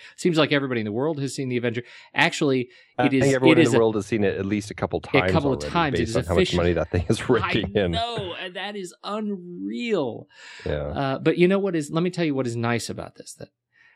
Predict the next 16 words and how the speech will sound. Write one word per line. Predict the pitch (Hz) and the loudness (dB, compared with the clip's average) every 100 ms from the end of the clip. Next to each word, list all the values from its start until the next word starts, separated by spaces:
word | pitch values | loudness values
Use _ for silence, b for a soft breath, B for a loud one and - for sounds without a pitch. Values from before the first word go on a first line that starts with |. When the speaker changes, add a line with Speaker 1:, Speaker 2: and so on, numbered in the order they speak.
| _ | _
Speaker 1:
I, | 135 104 123 147 | -4 2 4 4
I | 139 | 4
have | 143 131 | 2 0
two, | - - 147 139 131 131 | -4 0 2 2 0 -2
uh, | 123 113 | -4 -4
opinions | 120 - 113 95 - | -6 -4 -6 -6 -10
on | 92 | -12
the | |
matter, | 90 92 92 | -10 -10 -10
uh, | - 113 | -6 -6
on | - 101 92 | -4 -6 -8
Avengers. | 104 92 78 - - | -10 -10 -10 -16 0
First | 170 160 | 0 2
of | 135 | 0
all, | 107 101 | -2 -2
I, | - 117 | -2 -4